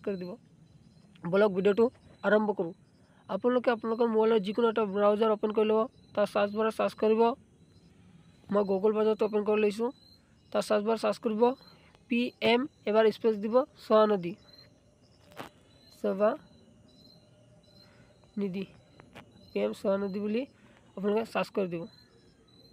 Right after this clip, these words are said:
চাৰ্চ কৰাৰ লগে লগে আপোনালোকৰ সন্মুখত যোনটো প্ৰথম link পি এম স্বনিধি বুলি আহিছে, তাত click কৰি দিব। অলপ সময় ৱেইট কৰিব। আৰু এটা কথা, আপোনালোকে ভিডিঅ'টো skip নকৰিব,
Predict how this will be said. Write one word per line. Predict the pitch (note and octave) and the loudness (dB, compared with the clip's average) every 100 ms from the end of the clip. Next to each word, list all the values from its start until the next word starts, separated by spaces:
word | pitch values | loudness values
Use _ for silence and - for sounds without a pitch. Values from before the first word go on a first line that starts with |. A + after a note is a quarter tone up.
| _ - _ _ - _ - | _ -20 _ _ -20 _ -2
চাৰ্চ | G#3+ A3 | 0 0
কৰাৰ | A3+ A#3 A3+ | 0 2 4
লগে | A3 | 4
লগে | A#3+ A#3 | 4 4
আপোনালোকৰ | A3 A3+ A3+ G#3+ | 2 0 0 0
সন্মুখত | G#3+ A3 A#3+ A3+ - - - - | 0 0 0 -2 -8 -20 -20 -4
যোনটো | G#3+ G3+ A#3+ | -2 0 -2
প্ৰথম | G#3 G#3+ A3+ | 0 0 0
link | A#3 A#3 - | 0 -2 -2
পি | A3+ A3 | 0 2
এম | A#3 A#3+ - _ _ - - | 0 -4 -14 _ _ -16 -16
স্বনিধি | - G#3+ G#3+ A3+ A3 | -2 2 4 2 0
বুলি | A3+ A3 | 2 2
আহিছে, | G#3+ A#3+ B3+ - | 4 4 2 0
তাত | G#3 - | -6 -4
click | G#3+ - | -6 2
কৰি | A3+ A3+ | 2 4
দিব। | A#3 - _ _ _ _ _ _ - - - - - - - - _ _ _ _ _ _ _ _ _ _ _ - - _ _ - | 0 -2 _ _ _ _ _ _ -20 -20 -20 -20 -20 -20 -20 -20 _ _ _ _ _ _ _ _ _ _ _ -20 -20 _ _ -2
অলপ | G#3 A3 | 0 2
সময় | A3+ A#3 | 0 2
ৱেইট | G#3+ G3+ | 0 -2
কৰিব। | A3+ A3 C4 - _ _ _ | -2 0 -2 -8 _ _ _
আৰু | G#3+ A#3+ | 2 2
এটা | A#3 A#3 | 2 -2
কথা, | A3+ A#3+ B3+ _ - | -2 -4 -6 _ -8
আপোনালোকে | G3 A3+ A#3 B3 - - | -4 -2 0 -2 -4 -6
ভিডিঅ'টো | G#3 A3 B3 G#3+ | -4 -2 -2 -4
skip | - A#3+ A3+ | -6 -4 -2
নকৰিব, | G#3+ A3 | -2 -2